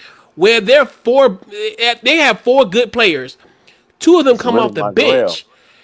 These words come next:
Speaker 2: Really
Speaker 1: Right.
Speaker 2: Montrezl.
Speaker 1: So that's,
Speaker 2: It's Montrezl.
Speaker 1: yeah, that's what I'm saying.
Speaker 2: It really is.
Speaker 1: Well, Lou, Lou, yeah, Lou and, and Trez.
Speaker 2: The mother
Speaker 1: That's
Speaker 2: dude
Speaker 1: what I'm
Speaker 2: was in
Speaker 1: saying.
Speaker 2: foul trouble.
Speaker 1: But, but, that, but that's what I'm saying. But I'm just saying.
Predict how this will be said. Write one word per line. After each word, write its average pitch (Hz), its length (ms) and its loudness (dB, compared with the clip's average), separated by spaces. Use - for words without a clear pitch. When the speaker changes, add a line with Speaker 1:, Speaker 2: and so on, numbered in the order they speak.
Speaker 2:
Really 123 200 -4
Speaker 1:
Right. 190 260 -2
Speaker 2:
Montrezl. 185 140 -12
Speaker 1:
So 294 100 0
that's, - 280 -6
Speaker 2:
It's - 220 -20
Montrezl. 120 180 0
Speaker 1:
yeah, 311 60 2
that's 262 120 -4
what 294 60 -2
I'm 277 60 -8
saying. 247 300 -2
Speaker 2:
It - 20 -12
really 240 240 -8
is. 285 100 -12
Speaker 1:
Well, 262 240 0
Lou, 294 340 -2
Lou, 294 300 -2
yeah, 269 260 0
Lou 262 240 0
and, 254 180 0
and 240 120 0
Trez. 185 420 -4
Speaker 2:
The 90 60 -14
mother 147 220 2
Speaker 1:
That's 320 100 2
Speaker 2:
dude - 20 2
Speaker 1:
what - 40 2
I'm - 40 0
Speaker 2:
was 117 80 -4
in 117 80 -4
Speaker 1:
saying. - 120 -4
Speaker 2:
foul 127 240 -2
trouble. 90 380 -8
Speaker 1:
But, 349 120 0
but, 262 320 0
that, 226 220 -2
but 240 80 0
that's 233 160 -2
what 240 60 -2
I'm 220 60 -4
saying. 233 280 0
But 233 120 2
I'm 277 60 0
just 233 140 -4
saying. 175 440 0